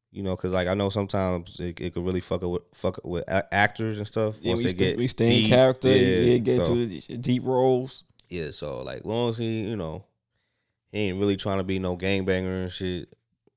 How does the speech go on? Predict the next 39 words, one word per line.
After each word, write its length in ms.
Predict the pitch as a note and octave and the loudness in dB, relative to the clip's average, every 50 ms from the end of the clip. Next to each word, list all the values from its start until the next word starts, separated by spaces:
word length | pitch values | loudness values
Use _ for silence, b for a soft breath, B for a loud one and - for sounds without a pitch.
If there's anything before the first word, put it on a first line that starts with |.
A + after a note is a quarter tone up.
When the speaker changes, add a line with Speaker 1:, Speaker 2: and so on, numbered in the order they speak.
| _ _ _ _ _ - _ | _ _ _ _ _ -20 _
Speaker 1:
cool, 380 | _ - F#2+ E2+ D2 B1+ C2 - - | _ -2 -2 -2 -2 -4 -6 -10 -12
you 80 | - C#2 | -10 -10
know 60 | C#2 | -8
what 60 | C2 | -8
I'm 60 | C2+ | -10
saying? 240 | - - D#2 D#2 C#2+ | -8 -8 -8 -8 -6
Just 280 | D#2+ E2+ E2+ - - - | -6 -6 -6 -6 -6 -6
leave 200 | E2+ F2 E2+ E2 | -6 -6 -4 -4
that 280 | E2+ E2 E2+ E2 D#2 - - _ _ _ _ _ _ _ _ _ _ _ _ _ _ - - _ | -2 -2 0 0 -2 -4 -8 _ _ _ _ _ _ _ _ _ _ _ _ _ _ -20 -16 _
when, 260 | - D#2 D2+ D2 - | -12 -10 -10 -8 -8
once 200 | D2+ D#2+ D#2 - | -8 -8 -6 -8
you 40 | E2+ | -10
clock 260 | - - D#2+ D2 - - | -6 -4 -4 -4 -4 -4
out. 240 | D#2 C#2+ - - _ _ _ - | -6 -6 -6 -10 _ _ _ -8
<laughs> 60 | - A#4 A4+ G4+ - - - - F4+ A#4 - - - - _ - E4+ E4+ B B B B B B | -6 -4 -4 -2 -2 -2 -2 0 0 0 0 -2 -8 -14 _ -10 -8 -8 B B B B B B
So, 340 | - - F#2+ F#2+ F#2 F2+ | -4 0 0 2 2 2
uh, 240 | F2+ F2+ F#2 F2+ F2+ F2 | 2 2 2 2 2 0
yeah, 260 | D2+ G2 G#2+ G#2 G2 | 0 2 4 4 4
man, 280 | F2+ F#2 F#2 F#2 F2+ | 4 2 2 2 2
so, 200 | F2+ - F2+ F2+ | 0 0 -2 0
like, 240 | F2+ F2 F2 F2+ E2+ | 0 0 -2 -2 2
that, 260 | - G#2+ A2 A2 - | 4 6 6 6 6
I'm 100 | - F#2 F#2 | 4 0 -2
definitely 440 | G2 G#2 G#2 G#2 - G#2 F#2+ F#2 - - _ _ _ | 0 0 0 0 0 0 -2 -2 -4 -12 _ _ _
excited 320 | - F#2 - - F#2+ F#2 F2+ | -12 -10 -2 0 2 2 2
about 220 | F2 F2 E2+ E2 | 2 0 -2 -2
P 100 | - F2+ E2+ | -4 -6 -4
Valley 560 | E2 E2+ E2 D#2+ D#2+ D#2+ D#2 D#2 F2+ - - - | -2 -2 -2 0 -2 -2 -4 -6 -8 -10 -14 -12
and 520 | - A#1 D2+ D2+ D2+ D2+ D2 C#2+ C2+ B1 - _ | -10 -8 -6 -4 -4 -4 -6 -6 -8 -8 -10 _
other 240 | - E2 F2 E2+ E2+ | -4 -4 -2 -2 -4
shows 320 | - - E2 E2+ E2 D2+ - | -4 -4 -4 -4 -4 -4 -6
that's 140 | D2 D2 | -8 -10
coming 300 | - - D2+ C#2+ D2 D2 | -8 -8 -8 -8 -8 -10
out. 160 | D2 D2 C#2+ C2 | -8 -8 -8 -8
Like, 140 | B1+ - - _ - | -8 -10 -12 _ -12
like 100 | D#2+ - | -12 -10
I 40 | - | -10
said, 300 | - - C#2+ C#2 C#2+ - | -10 -8 -8 -8 -8 -6
Tyson, 600 | - D#2+ D#2 D2+ D2 - - D#2+ D#2 D2+ D#2 - | -6 -6 -4 -4 -6 -6 -8 -8 -8 -8 -10 -12